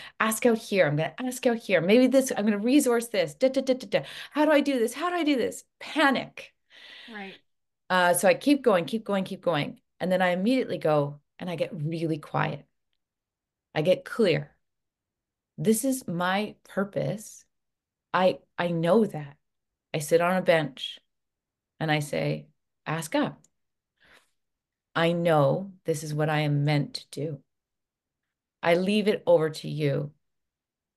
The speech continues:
Speaker 1: When it is meant to happen, it will arrive. I'm gonna go work. I'm gonna keep on working at night. However it's meant to be, it'll work."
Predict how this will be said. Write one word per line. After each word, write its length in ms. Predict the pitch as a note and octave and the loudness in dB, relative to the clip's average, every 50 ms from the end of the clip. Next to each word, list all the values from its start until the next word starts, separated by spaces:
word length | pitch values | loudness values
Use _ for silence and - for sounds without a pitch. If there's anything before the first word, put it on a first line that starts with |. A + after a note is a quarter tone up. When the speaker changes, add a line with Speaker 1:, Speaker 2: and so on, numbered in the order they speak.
| _ _ | _ _
Speaker 1:
When 300 | - D#3+ F#3 G3 F3+ F3+ | -6 0 2 4 4 4
it 160 | F#3 F3+ E3 - | 4 2 0 -2
is 180 | E3+ D#3+ - D#3 | -6 -8 -6 -4
meant 380 | D3 D#3 D#3 D#3+ F#3 G3 G3 | 0 2 2 2 0 -2 -6
to 100 | - F#3 | -8 -10
happen, 680 | D3+ - - C#3 C#3 C3+ - - F3 G3 A#3+ D#4+ - - _ _ _ _ _ _ _ _ _ _ _ _ _ | -12 -8 -4 -4 -4 -4 -4 -4 -2 -2 -2 -2 -2 -6 _ _ _ _ _ _ _ _ _ _ _ _ _
it 100 | F#3+ G3 | -2 0
will 240 | G3+ G#3 G#3 G3+ G3 | 2 2 4 4 4
arrive. 460 | F3+ E3 D#3+ D3+ D3 D3 D#3 D3+ D3 - _ _ _ _ _ _ _ _ _ _ _ _ _ _ _ _ _ | 4 6 6 4 4 2 0 -4 -8 -16 _ _ _ _ _ _ _ _ _ _ _ _ _ _ _ _ _
I'm 80 | - D#3+ | -8 -4
gonna 140 | D#3 D#3 D3+ | -4 -2 -2
go 180 | D3 D#3 D3+ D#3 | 0 0 2 2
work. 580 | D3+ D3+ D3+ E3+ G3+ A#3+ B3 - - - - _ _ _ _ _ | 2 4 4 4 4 2 0 -4 -10 -20 -20 _ _ _ _ _
I'm 100 | - F3 | -6 -4
gonna 160 | E3+ D#3 D3+ | -4 -2 -4
keep 340 | D3 D3 - - F3+ D3+ - E3 | -4 -6 -8 -12 -12 -8 -2 -2
on 200 | E3 E3+ E3 D#3 | 0 0 0 -2
working 360 | D3+ D3+ D3+ - D#3+ D3+ D#3 | -4 -6 -6 -8 -8 -6 -6
at 120 | - - | -6 -4
night. 260 | - D3 D3+ C#3 C#3+ - _ _ _ _ _ _ _ _ _ _ _ _ _ _ | -4 -4 -2 -4 -4 -8 _ _ _ _ _ _ _ _ _ _ _ _ _ _
However 480 | - G3 F3+ F3 F3 E3+ E3 D#3+ F3 | -2 2 6 6 6 6 6 4 4
it's 180 | E3+ E3+ - - | 2 2 0 -4
meant 240 | E3+ E3 D#3+ D3+ D3+ | -4 -4 -4 -4 -6
to 80 | D#3 | -6
be, 480 | D3 D3 D#3+ E3 D#3 D#3 - - - - - | -6 -4 -4 -4 -4 -4 -6 -8 -10 -6 -4
it'll 340 | - D#3 D#3+ E3 E3 E3+ E3+ | 0 4 6 6 6 6 4
work." 560 | F3 D3+ B2 - - - - - - - | 4 4 4 2 -4 -10 -16 -20 -20 -20